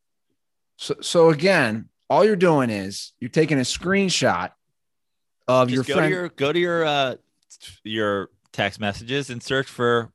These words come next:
Speaker 2: "when this is over."
Speaker 1: Yeah. Or somebody talking about grabbing a beer. And I'm sure you have a bunch.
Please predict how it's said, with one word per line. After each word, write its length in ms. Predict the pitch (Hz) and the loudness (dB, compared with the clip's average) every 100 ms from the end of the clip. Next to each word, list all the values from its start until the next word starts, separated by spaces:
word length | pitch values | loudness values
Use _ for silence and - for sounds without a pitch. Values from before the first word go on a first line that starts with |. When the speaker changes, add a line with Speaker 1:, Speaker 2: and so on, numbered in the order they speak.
| - | -10
Speaker 2:
"when 160 | 120 | -6
this 180 | 135 117 | -4 -4
is 140 | 135 139 | -2 0
over." 380 | 151 87 65 - _ _ _ _ _ - | 0 -2 -10 -16 _ _ _ _ _ -4
Speaker 1:
Yeah. 360 | 131 113 85 - _ _ _ _ _ _ - | -2 -2 -4 -12 _ _ _ _ _ _ -4
Or 220 | 131 - | 0 0
somebody 260 | 160 156 147 | 0 -2 2
talking 220 | 151 147 | 2 4
about 140 | 139 | 2
grabbing 280 | 131 139 131 | 2 2 0
a 40 | 120 | -2
beer. 260 | 123 104 | -4 -4
And 100 | 87 | -6
I'm 60 | 113 | -8
sure 180 | - 139 | -2 0
you 100 | 120 | 0
have 120 | 110 | -2
a 40 | |
bunch. 180 | 104 | -4